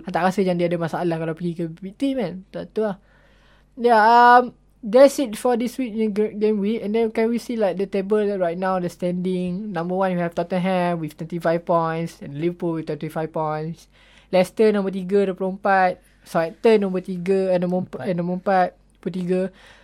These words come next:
Speaker 1: Chelsea with thirty-five, twenty-two. So, uh, bawah tu West Ham, Everton, Man United, Man City, Aston Villa, and then bawah-bawah lagi. Um, the thing is, um, still gap,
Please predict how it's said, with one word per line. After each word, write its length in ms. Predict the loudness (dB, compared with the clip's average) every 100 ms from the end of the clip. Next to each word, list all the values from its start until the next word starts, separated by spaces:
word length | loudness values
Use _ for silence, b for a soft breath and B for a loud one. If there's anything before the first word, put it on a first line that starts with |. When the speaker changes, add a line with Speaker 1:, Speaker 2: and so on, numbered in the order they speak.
| b b
Speaker 1:
Chelsea 420 | 2 4 4 0
with 160 | 0 -2
thirty-five, 520 | -4 -4 2 4 4
twenty-two. 640 | 2 -4 -4 -2 0 0 -4
So, 200 | 8 12 12 10 4
uh, 420 | 0 4 8 6
bawah 260 | 6 6 6
tu 120 | 4
West 240 | 2 2 0
Ham, 280 | 2 2
Everton, 520 | 0 -4 -2 2 2 2
Man 200 | 0 -2
United, 760 | 0 0 -2 0 0 2 -2 -4
Man 180 | -4
City, 500 | -4 -6 -6 -8 -6 -8
Aston 320 | -8 -6 -4
Villa, 440 | -4 0 0 0
and 80 | -2
then 120 | -6
bawah-bawah 360 | -6 -4 -4 -4
lagi. 320 | -6 -8 -12 b b b b b b _
Um, 480 | 2 4 6 4 2
the 100 | -2
thing 260 | 0 2
is, 300 | 2 2 0
um, 560 | -2 0 2 2 0 -4 _ _ _
still 640 | -18 -6 2 6 6 4 2
gap, 320 | 4 4